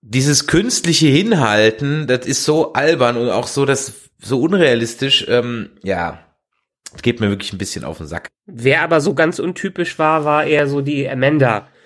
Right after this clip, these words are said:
Speaker 2: Die Szene fand ich auch echt lächerlich. Wieso ist die denn jetzt sauer auf die Michael? Das verstehe ich jetzt gar nicht. Vor allen Dingen wissen wir ja nicht den Grund, was Michael gemacht hat. Sie weiß nicht den Grund, dass, äh,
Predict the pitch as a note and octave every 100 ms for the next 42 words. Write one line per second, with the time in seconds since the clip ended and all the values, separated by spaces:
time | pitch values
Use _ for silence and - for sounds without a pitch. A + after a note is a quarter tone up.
0 | _ - C#3+ C#3+ D3+ D3+ C#3+ C#3 C#3 C3+
1 | C3 C3 - - - - _ A#2+ - B2
2 | A#2+ C3+ G#2+ A2 - A#2+ A#2+ B2+ C#3+ C#3
3 | - C#3 D3 D#3+ D3 C3+ C3+ B2 A#2 C3
4 | D3+ C3+ B2+ - A#2 A2+ A#2 - G#2+ -
5 | A#2 - A#2+ - B2+ A#2 A#2 A#2+ A2+ A2+
6 | C3+ C3 B2+ C3 C3+ D#3 D3+ D3+ D3+ D3
7 | C#3+ D#3 F3+ - - - - B2+ C3 C3
8 | C#3 A#2 A2+ C#3+ - D3+ C#3+ D3+ D3+ D#3
9 | D#3+ D#3 D3+ C#3+ D3 D3+ C#3 D3 D3 D3